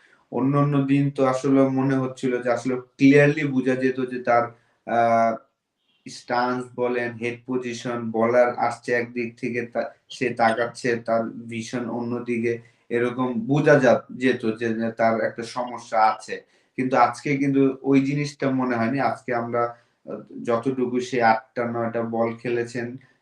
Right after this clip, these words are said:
আহ, মনে হয়েছে যে না, তার হেড পজিশন, তারপর স্ট্যান্স সবকিছু প্রপার ছিল। আহ, কিন্তু রিয়েল ফাস্ট বোলার এগেইনস্টে স্ট্রাগল যে করছেন, এটা বোঝা যাচ্ছে definitely।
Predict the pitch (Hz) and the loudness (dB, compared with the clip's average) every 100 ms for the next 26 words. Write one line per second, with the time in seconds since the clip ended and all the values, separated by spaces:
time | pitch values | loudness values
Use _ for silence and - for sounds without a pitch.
0 | - 110 113 113 113 - - 113 _ _ | -12 -2 0 2 0 -4 -10 -14 _ _
1 | - 131 127 131 123 113 113 120 117 113 | -6 0 2 2 0 -2 -4 -4 -2 0
2 | 113 - 113 110 117 117 - 120 117 113 | 0 2 0 0 -2 -4 -4 -6 -4 -6
3 | 120 117 113 113 _ _ _ - 113 110 | -4 0 0 -2 _ _ _ -4 0 2
4 | 113 110 - - 113 117 113 - 120 113 | 2 0 -2 0 2 2 -2 -4 -2 -2
5 | - 117 127 - 123 127 120 - - 110 | -6 -10 -8 -2 0 2 2 2 -2 -2
6 | 101 98 - _ _ _ - 110 117 117 | 0 -4 -10 _ _ _ -6 2 4 6
7 | 117 117 113 _ - 139 139 131 135 147 | 6 4 0 _ -2 0 2 0 2 2
8 | 151 147 139 139 135 131 139 139 135 131 | 2 -2 0 0 0 -2 0 0 -2 -4
9 | 127 131 131 - 135 135 135 - _ - | -4 -2 -4 -4 -2 -2 -2 -10 _ -20
10 | - 131 131 127 135 131 143 143 127 - | -8 0 2 2 0 -2 -4 -6 -6 -6
11 | 139 127 120 123 117 117 120 120 120 - | -6 -4 -4 -6 -4 0 0 0 -2 -4
12 | - 120 98 - 113 110 120 120 113 _ | -6 -6 -8 -8 -4 -4 -4 -10 -12 _
13 | 135 | -8